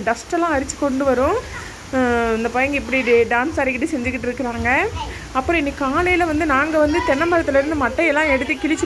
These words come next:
போட்டோம் இல்லையா, அதை என்ன செய்றாங்க, அந்த மட்டையெல்லாம் எடுத்து அதை வேற வச்சு விளையாண்டுக்கிட்டு இருந்தாங்க.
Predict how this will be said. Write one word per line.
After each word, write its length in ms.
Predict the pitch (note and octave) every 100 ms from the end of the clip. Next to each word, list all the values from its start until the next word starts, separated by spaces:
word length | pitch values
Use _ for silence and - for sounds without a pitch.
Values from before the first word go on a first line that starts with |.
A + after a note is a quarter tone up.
| -
போட்டோம் 280 | C4 C4
இல்லையா, 420 | C4 A3+ G#3+ A3+ E4 A#4+ - - - - -
அதை 240 | C4+ F4+
என்ன 180 | D4 E4
செய்றாங்க, 300 | E4+ C#4 C4+
அந்த 240 | D#4 D#4 C4 A#3+
மட்டையெல்லாம் 440 | A#3+ C#4 C#4+ C#4+
எடுத்து 500 | B3 A3+ - G#3+ - - - - -
அதை 220 | A#3+ D#4
வேற 200 | D#4+ D#4
வச்சு 220 | C#4 C4+
விளையாண்டுக்கிட்டு 480 | C4+ B3+ C4+ C4 A#3
இருந்தாங்க. 480 | A#3+ A#3 A3 G#3+